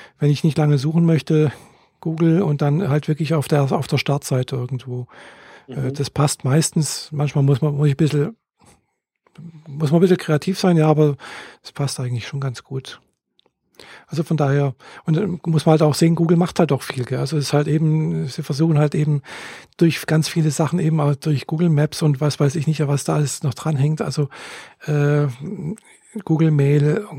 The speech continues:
Speaker 1: Google Docs und sonst irgendwas, das ist, da muss man ja sehen, das ist halt, dient halt auch Google dazu, seine Suchergebnisse wieder zu verfeinern.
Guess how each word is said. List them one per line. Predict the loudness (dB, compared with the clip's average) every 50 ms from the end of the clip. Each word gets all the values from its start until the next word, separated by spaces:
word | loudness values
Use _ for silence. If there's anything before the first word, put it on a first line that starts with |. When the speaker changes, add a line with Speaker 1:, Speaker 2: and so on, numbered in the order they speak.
| -14 -10
Speaker 1:
Google | -6 -4 -2 0 2 2 0 0 0
Docs | -2 -2 -2 -4 -6 -4 -4
und | -2
sonst | 0 0 0 0 0 0
irgendwas, | -2 0 0 -2 -4 -4
das | -6 -8 -8 -4
ist, | -2 -2
da | 0
muss | 0 0 0 0
man | 0 0
ja | 0
sehen, | 0 0 0 0 0
das | 0 0 -2
ist | -4 -2 0
halt, | 0 0 0 -4 -4 0 2
dient | 2 4 2
halt | 0 -2 -2 -4 -2
auch | 0 0 -2 -2 -4 -12 -14 -14 -4
Google | 0 2 2 4 4
dazu, | 4 2 2 2 2 2 2 0 -2 -8 -18 -18 -18 -4
seine | 0 2 4 4
Suchergebnisse | 4 4 2 0 2 0 0 0 0 0 0 0 0 0 0 0
wieder | 0 0 -2
zu | -4 -6 -6
verfeinern. | -4 -4 -2 0 0 0 2 2 0 -2 -4